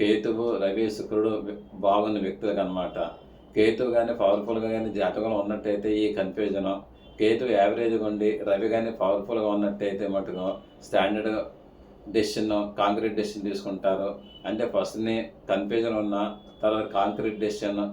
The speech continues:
తీసుకుంటారు. సరే, శుక్రుడు కానీ బలంగా ఉన్నట్టయితే ఆకర్షణీయమైనది, దానికి మనం ఏది ఏమైనప్పటికైనా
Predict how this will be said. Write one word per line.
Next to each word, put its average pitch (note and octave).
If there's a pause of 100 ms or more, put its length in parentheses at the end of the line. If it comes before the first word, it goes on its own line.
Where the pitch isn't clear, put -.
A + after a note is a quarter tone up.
తీసుకుంటారు. F#2+ (440)
సరే, A2 (380)
శుక్రుడు A#2+ (100)
కానీ A#2 (520)
బలంగా G#2+
ఉన్నట్టయితే G#2 (500)
ఆకర్షణీయమైనది, G2+ (480)
దానికి A2
మనం A2 (120)
ఏది G#2 (100)
ఏమైనప్పటికైనా G#2+